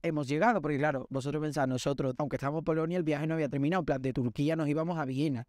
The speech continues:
y ya de Viena nos íbamos a Polonia. Y dijimos, "Pues nada, venga, vamos a llamar a, a nuestra familia". Compramos una hora de internet, le escribimos todo. "Oye, mira, no sé qué". Nuestros padres nos dijeron que éramos personas completamente disfuncionales, se rieron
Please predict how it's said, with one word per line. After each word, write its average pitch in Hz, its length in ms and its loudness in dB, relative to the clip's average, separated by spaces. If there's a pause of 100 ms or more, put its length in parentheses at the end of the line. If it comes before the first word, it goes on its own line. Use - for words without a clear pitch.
(280)
y 87 80 -8
ya 139 140 2
de 139 80 2
Viena 139 300 4
nos 147 140 2
íbamos 123 280 0
a 123 60 -2
Polonia. 160 400 0 (240)
Y - 80 -4
dijimos, 139 260 2
"Pues 127 120 -2
nada, 131 120 0
venga, 135 360 0
vamos 131 220 0
a 143 60 2
llamar 151 460 2
a, 151 500 -2
a 151 60 0
nuestra 147 240 -2
familia". 127 440 0
Compramos 147 540 0
una 165 220 0
hora 160 140 2
de 175 60 2
internet, 117 480 0 (440)
le 147 140 0
escribimos 143 480 2
todo. 117 460 -2 (260)
"Oye, 202 360 4
mira, 208 280 2
no 185 160 2
sé 170 120 -2
qué". 196 200 0
Nuestros 135 280 -4
padres 127 320 0
nos 131 120 0
dijeron 151 320 0
que 123 60 -2
éramos 131 240 0
personas 165 400 0
completamente 139 500 -2
disfuncionales, 135 800 0
se 170 100 0
rieron 156 460 0